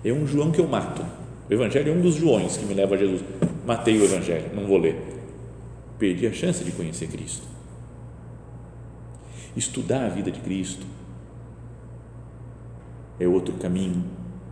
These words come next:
Eu quero entender isso aqui: o que, que aconteceu aqui, o que, que aconteceu ali. A oração, vir aqui diante de Jesus e conversar com Ele, falar com Ele, porque Cristo fala no,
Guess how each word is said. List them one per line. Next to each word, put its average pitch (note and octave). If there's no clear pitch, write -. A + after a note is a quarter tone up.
Eu G2
quero B2+
entender C3
isso B2+
aqui: -
o -
que, -
que -
aconteceu -
aqui, A#2
o -
que, -
que G2
aconteceu F#2
ali. F2+
A A2+
oração, A#2+
vir C3
aqui -
diante A#2+
de G#2+
Jesus G#2+
e -
conversar B2
com A2+
Ele, A2+
falar A2+
com C3
Ele, -
porque -
Cristo -
fala D3+
no, G#2